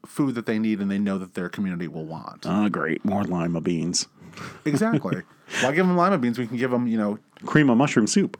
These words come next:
Speaker 1: well, twenty bucks and they can get meat and chicken and s-, rice, things that the community would actually use.
Speaker 2: Mm-hmm. Yeah, it's, it's good.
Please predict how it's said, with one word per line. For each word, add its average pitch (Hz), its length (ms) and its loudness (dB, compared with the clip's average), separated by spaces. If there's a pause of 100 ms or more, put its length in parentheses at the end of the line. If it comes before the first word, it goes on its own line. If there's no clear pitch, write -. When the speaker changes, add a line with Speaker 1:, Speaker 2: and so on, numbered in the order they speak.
(100)
Speaker 1:
well, 160 200 0
twenty 180 280 2
bucks 170 340 2
and 113 160 2
they 117 120 2
can 123 200 -4
get 110 320 -2 (220)
meat 120 540 -2 (240)
and 107 260 -2
chicken 107 440 -2
and 92 140 -8
s-, - 120 -20 (140)
rice, 123 480 -2 (140)
things 131 220 0
that 113 180 -2
the 107 80 -6
community 110 320 0
would 98 160 -2
actually 98 340 -4
use. 107 460 0
Speaker 2:
Mm-hmm. 113 180 2 (180)
Yeah, 73 160 -6 (320)
it's, - 420 -6
it's - 240 -6
good. - 260 -8